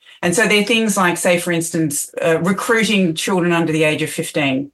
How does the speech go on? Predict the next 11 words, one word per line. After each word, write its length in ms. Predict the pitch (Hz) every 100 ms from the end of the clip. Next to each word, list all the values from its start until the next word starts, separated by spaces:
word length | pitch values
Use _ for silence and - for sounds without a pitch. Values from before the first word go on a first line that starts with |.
| -
to 160 | 180
participate 600 | 165 180 160 160 151 135 -
actively 540 | 139 156 131 143 135
in 120 | 143
hostilities, 760 | 139 139 - 135 131 123 - -
or 460 | 151 147 147 143 143 - - -
engaging 640 | 170 165 175 180 160 165
in 480 | 160 151 151 147 -
sexual 360 | 196 170 185
violence, 600 | 151 139 139 135 123 - _ -
deliberately 760 | 190 180 180 175 165 160 160